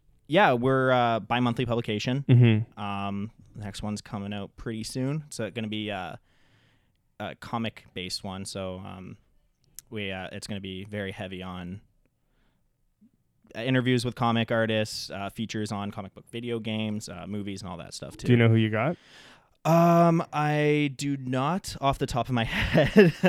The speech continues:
Speaker 1: Um,
Speaker 2: Any Image guys?
Speaker 1: No.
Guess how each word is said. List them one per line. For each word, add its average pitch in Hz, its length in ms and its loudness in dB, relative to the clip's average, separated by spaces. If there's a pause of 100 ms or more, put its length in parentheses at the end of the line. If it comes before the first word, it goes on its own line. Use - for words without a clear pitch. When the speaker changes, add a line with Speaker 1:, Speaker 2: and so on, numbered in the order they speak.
(120)
Speaker 1:
Um, 127 480 2
Speaker 2:
Any 135 200 8
Image 147 260 6
guys? 165 380 -2 (1120)
Speaker 1:
No. 113 640 2